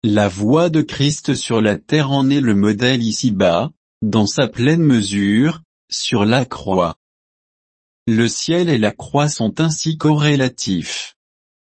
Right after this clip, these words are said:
Quand le sang était porté dans le lieu très saint, le corps était brûlé hors du camp, dehors, déniant toute relation de Dieu avec l'homme tel qu'il était.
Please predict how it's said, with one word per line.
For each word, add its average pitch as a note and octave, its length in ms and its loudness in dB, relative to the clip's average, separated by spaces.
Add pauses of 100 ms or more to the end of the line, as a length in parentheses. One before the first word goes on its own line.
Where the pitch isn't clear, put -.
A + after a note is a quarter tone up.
(720)
Quand A2+ 160 2
le G#2 160 2
sang D#3 320 0
était B2 340 0
porté B2 520 -2
dans A2 160 0
le G#2+ 160 2
lieu A2 340 0
très C#3+ 300 -2
saint, G2 500 -4 (260)
le A2+ 220 2
corps D3+ 400 0
était A#2 300 -2
brûlé C#3+ 520 2
hors E3 160 -2
du D3 220 -2
camp, G2+ 400 0 (640)
dehors, G#2+ 800 0 (300)
déniant C3+ 640 2
toute D#3+ 260 -6
relation C#3 720 0
de A2 140 0
Dieu B2+ 360 2
avec B2+ 340 -2
l'homme E3 360 0
tel D3 400 0
qu'il G#2+ 240 -2
était. G2+ 500 -2